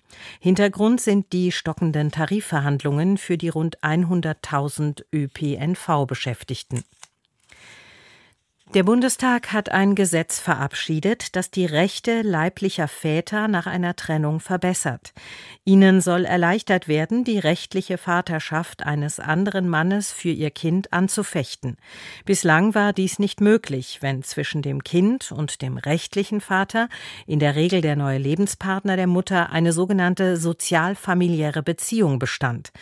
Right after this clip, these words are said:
Das Parlament setzt damit ein Urteil des Bundesverfassungsgerichts um, das die alte Rechtslage als grundgesetzwidrig erklärt hatte.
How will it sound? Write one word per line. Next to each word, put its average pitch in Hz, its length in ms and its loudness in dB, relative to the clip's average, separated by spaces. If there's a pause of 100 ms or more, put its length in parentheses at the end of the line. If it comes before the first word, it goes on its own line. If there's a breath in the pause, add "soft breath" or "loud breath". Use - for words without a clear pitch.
(440 loud breath)
Das 170 200 0
Parlament 196 520 4
setzt - 340 -2
damit 190 420 0
ein 185 260 2
Urteil 180 500 0
des 156 160 -2
Bundesverfassungsgerichts 170 1300 -4
um, 190 240 2 (300 loud breath)
das 175 160 -4
die 185 180 0
alte 170 440 0
Rechtslage 165 320 -4 (360)
als 151 260 -4
grundgesetzwidrig 143 1200 0
erklärt 143 420 -2
hatte. 135 280 -4